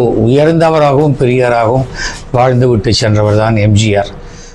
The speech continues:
எத்தனையோ பேர் வந்து சம்பாதிக்கிற பணத்துல கல்யாண மண்டபம் கட்டுறாங்க, பிசினஸ் பண்றாங்க, ஹோட்டல் நடத்தலாம்னு நினைக்கிறாங்க, என்னென்னமோ பண்றாங்க. ஆனா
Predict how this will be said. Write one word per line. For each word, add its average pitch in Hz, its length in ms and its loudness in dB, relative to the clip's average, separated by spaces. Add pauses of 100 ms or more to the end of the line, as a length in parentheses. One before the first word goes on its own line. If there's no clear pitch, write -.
(140)
எத்தனையோ 160 580 2
பேர் 185 160 2
வந்து 175 280 2
சம்பாதிக்கிற 143 500 2
பணத்துல 127 300 0
கல்யாண 131 300 0
மண்டபம் 120 380 0
கட்டுறாங்க, 113 640 -2 (340)
பிசினஸ் 131 440 -2
பண்றாங்க, 117 680 0 (320)
ஹோட்டல் 143 360 0
நடத்தலாம்னு 117 520 0
நினைக்கிறாங்க, 110 480 0
என்னென்னமோ 156 540 0
பண்றாங்க. 127 380 0
ஆனா 117 280 -2